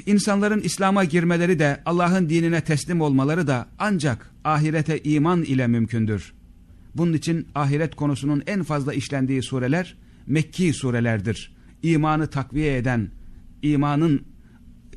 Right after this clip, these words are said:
altyapı olarak öncelikle ele alındığı surelerdir. Bunun böyle olması tabii ki en doğrusuydu, kaçınılmazdı. Çünkü müşrik, kafir ya da putçu her ne olursa olsun,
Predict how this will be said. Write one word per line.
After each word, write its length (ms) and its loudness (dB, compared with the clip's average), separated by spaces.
altyapı 460 -2
olarak 560 -2
öncelikle 580 2
ele 180 0
alındığı 420 0
surelerdir. 840 -4
Bunun 260 0
böyle 180 2
olması 520 -2
tabii 280 -2
ki 300 -4
en 200 2
doğrusuydu, 800 -2
kaçınılmazdı. 880 -2
Çünkü 440 -2
müşrik, 520 0
kafir 520 -2
ya 140 -2
da 140 0
putçu 380 -2
her 220 0
ne 80 0
olursa 460 -2
olsun, 460 0